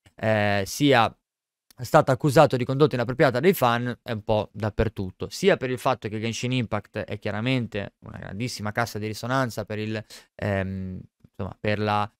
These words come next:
popolarità che ha il gioco, sia perché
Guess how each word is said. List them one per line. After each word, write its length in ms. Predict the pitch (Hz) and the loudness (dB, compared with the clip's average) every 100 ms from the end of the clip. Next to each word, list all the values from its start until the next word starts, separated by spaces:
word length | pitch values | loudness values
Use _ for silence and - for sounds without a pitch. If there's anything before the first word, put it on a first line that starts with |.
| _ _ | _ _
popolarità 540 | 98 104 107 113 120 | -4 0 0 2 2
che 120 | - | 2
ha 60 | 113 | 2
il 80 | 156 | 2
gioco, 580 | 120 110 110 127 127 - _ | 4 4 4 4 4 2 _
sia 360 | _ - 185 123 | _ 2 4 6
perché 640 | 170 165 - 131 135 - | 4 0 4 6 6 2